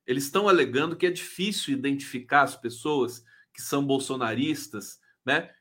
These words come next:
que estão no governo. Eu não sei se é muito difícil. É só ver as pessoas que foram, é, que foram contratadas no governo Bolsonaro. Pega as pessoas que foram contratadas no governo,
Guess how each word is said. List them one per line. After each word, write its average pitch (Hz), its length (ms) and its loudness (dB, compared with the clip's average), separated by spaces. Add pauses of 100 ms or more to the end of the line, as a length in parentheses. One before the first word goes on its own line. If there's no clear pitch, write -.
que 135 60 -2
estão 147 140 0
no 160 60 -2
governo. 131 260 -2 (220)
Eu 359 160 8
não 403 180 4
sei 320 320 4
se 277 140 6
é 220 60 8
muito 185 280 2
difícil. 123 840 -6 (760)
É 190 120 6
só 233 260 8
ver 233 140 8
as 220 120 6
pessoas 175 480 0
que 220 120 -8
foram, 185 600 2 (380)
é, 156 400 6
que 143 160 -6
foram 165 340 0
contratadas 151 880 0
no 233 80 -6
governo 330 360 -2
Bolsonaro. 233 600 -2 (480)
Pega 233 240 6
as 214 80 4
pessoas 180 400 4
que - 80 -12
foram 165 220 -4
contratadas 139 560 -2
no 123 140 -2
governo, 120 320 -2